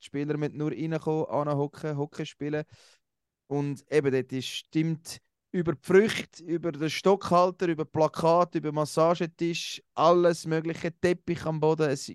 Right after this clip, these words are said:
stimmt einfach alles. Und darum sind für mich alle Materialwart von der Natia oder auch sonst, wo irgendwo Materialwart machen,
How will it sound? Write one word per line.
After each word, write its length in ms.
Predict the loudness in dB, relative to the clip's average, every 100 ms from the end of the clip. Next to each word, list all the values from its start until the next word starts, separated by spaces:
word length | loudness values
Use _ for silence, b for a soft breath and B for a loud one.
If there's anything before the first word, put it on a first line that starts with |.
| -16
stimmt 520 | -14 -2 0 0 -4
einfach 280 | -2 -2 0
alles. 440 | 0 0 -2 -6 b b b b b -8
Und 240 | -6 4
darum 320 | 8 8 4 -8 _ _ _ _ _ _ -6
sind 220 | -4 -2
für 100 | -2
mich 240 | -2 -2
alle 260 | 2 2 2
Materialwart 800 | -4 -4 -2 0 2 0 0 -4
von 160 | -8 -6
der 100 | -4
Natia 480 | -4 -2 0 2
oder 160 | 2 0
auch 40 |
sonst, 200 | -2 -4
wo 60 | -4
irgendwo 280 | -4 -2 -2
Materialwart 720 | -4 -2 2 2 2 -2 -2
machen, 280 | -4 -4